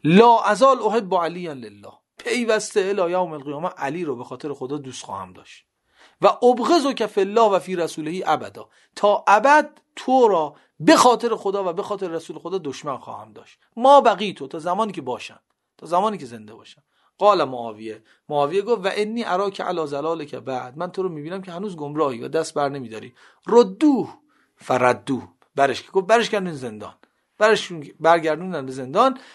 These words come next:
او در زندان اینطور میگفت، میگفت: «رب السجن احب الی مما یدعوننی الی»، خدای زندان برای من محبوب تر از اون هستش که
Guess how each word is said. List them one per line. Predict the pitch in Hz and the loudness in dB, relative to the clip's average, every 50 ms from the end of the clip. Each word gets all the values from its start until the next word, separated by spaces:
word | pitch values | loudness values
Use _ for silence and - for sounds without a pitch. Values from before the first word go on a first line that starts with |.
| - - _ | -20 -20 _
او | - 277 294 294 254 | 4 6 6 8 8
در | - - 170 160 156 | 6 6 4 4 2
زندان | 139 139 160 180 180 185 185 220 269 302 302 | 0 0 0 0 0 0 2 4 4 4 4
اینطور | - 202 202 185 190 - 196 165 135 | 2 -4 -6 -4 0 2 2 2 2
میگفت، | 131 127 120 127 120 113 113 _ _ _ _ _ | -2 -6 -8 -8 -8 -8 -10 _ _ _ _ _
میگفت: | 160 175 220 214 175 180 | -2 -2 -2 0 2 2
«رب | 220 233 226 175 143 131 | 2 2 2 0 -4 -10
السجن | 143 139 - - - - 160 156 147 160 202 | -12 -10 -10 -12 -10 -8 -8 -8 -6 -6 -6
احب | 214 - - - 233 262 220 170 143 143 151 | -6 -6 -4 -2 0 0 -2 -2 -6 -8 -6
الی | 123 131 135 135 127 127 127 131 127 | -6 -4 -4 -6 -6 -6 -6 -8 -8
مما | 123 123 120 120 123 123 120 120 | -8 -10 -12 -12 -12 -12 -10 -10
یدعوننی | 120 123 120 117 - - 139 131 123 120 113 113 107 98 110 | -8 -8 -10 -10 -12 -14 -14 -12 -12 -12 -12 -14 -16 -18 -18
الی»، | 113 104 101 104 113 113 113 - - - 117 117 110 110 98 90 _ _ _ _ _ _ _ _ _ _ _ _ _ _ | -16 -16 -14 -14 -14 -14 -16 -18 -20 -20 -20 _ _ _ _ _ _ _ _ _ _ _ _ _ _ _ _ _ _ _
خدای | - 143 143 165 170 151 131 | -6 -2 0 2 2 2 0
زندان | 123 - 139 135 135 135 131 156 175 202 214 202 175 | -2 -4 -8 -10 -10 -8 -4 -2 -2 -2 -2 -4 -8
برای | 151 147 156 | -10 -10 -8
من | 165 185 202 196 | -6 -6 -6 -6
محبوب | 180 143 123 117 - 135 131 131 | -8 -10 -12 -12 -12 -14 -14 -8
تر | - 160 160 | -6 -4 -4
از | 131 113 104 117 | -4 -4 -8 -12
اون | 113 104 | -18 -18
هستش | 110 120 117 - - 139 135 - - | -18 -18 -18 -18 -18 -18 -18 -12 -8
که | - 170 185 196 196 | -6 -4 -4 -6 -8